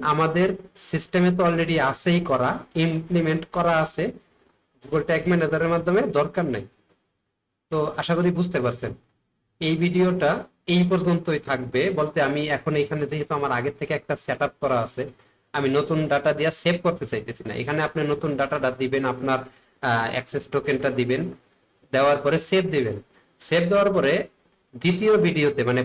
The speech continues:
পরবর্তী ভিডিওতে আমরা Google Tag Manager-এর কাজগুলো দেখাবো, কিভাবে Google Tag Manager এখানে দিবেন।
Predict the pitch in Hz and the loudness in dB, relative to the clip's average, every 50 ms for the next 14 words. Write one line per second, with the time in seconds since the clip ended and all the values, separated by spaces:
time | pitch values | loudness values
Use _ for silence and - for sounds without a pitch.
0 | 127 147 165 165 180 180 180 180 180 185 175 143 143 135 143 147 160 160 165 196 | 0 0 2 4 6 6 4 4 4 2 2 2 0 0 2 0 0 2 2 0
1 | 190 190 190 196 226 285 294 208 - - 131 127 143 143 139 139 - 180 175 175 | 0 2 2 0 0 0 -2 -4 -2 -2 -2 2 2 0 0 0 -2 -2 -2 -2
2 | 175 - 180 170 151 151 135 135 143 143 156 180 208 - - _ _ _ _ _ | 0 0 2 2 2 0 0 2 2 2 4 2 0 0 -4 _ _ _ _ _
3 | _ _ - 165 156 151 - - 135 123 117 117 117 123 120 123 123 104 101 107 | _ _ 0 2 2 2 2 0 0 2 2 2 2 0 0 0 -4 -6 -6 -8
4 | 104 - _ - - 131 135 143 147 175 190 196 180 127 120 120 131 131 131 - | -12 -12 _ -6 -2 2 2 2 4 2 0 0 0 -2 0 0 0 0 2 0
5 | 156 - - 160 147 139 127 120 143 147 147 131 131 127 127 127 127 135 131 117 | -2 0 0 0 0 0 2 2 2 2 2 0 0 0 0 0 0 0 0 0
6 | 104 | -2